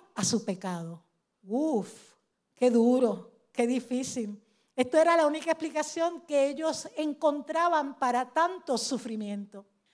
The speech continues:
Así que cierra tus oídos si en algún momento estás pasando por una prueba, porque aquí vemos claramente cómo el plan del enemigo se torna para bien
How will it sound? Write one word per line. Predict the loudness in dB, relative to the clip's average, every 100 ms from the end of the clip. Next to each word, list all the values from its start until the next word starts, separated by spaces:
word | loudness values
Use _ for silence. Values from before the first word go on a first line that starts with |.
| _
Así | -2 0 0
que | 0 0
cierra | 0 2 2
tus | 2 0 0
oídos | 0 0 0 -2 -4
si | -8
en | -8
algún | -6 -6
momento | -4 -4 -6 -10
estás | -10 -10
pasando | -6 -4 -4 -4 -4
por | -4 -4
una | -2 -2 -2
prueba, | 0 0 0 -4 -10 _ _ _ _
porque | 4 4 2
aquí | 0 0 0
vemos | 0 -2 -4 -8 -12 -18 -6
claramente | -2 0 0 0 -2 -2 -4 -6 -12 -20 _ _ _ _
cómo | 6 6 6 0 -4 -14 _ _
el | -2 -2
plan | -2 0 0 0
del | 0 0
enemigo | 0 0 -2 -4 -4 -6 -6 -10 _ _ _
se | -12 -6 -4
torna | -4 0 0 0 -4 -6 -8 -12 _ _ -8
para | -4 -4 -6
bien | -6 -6 -4 -6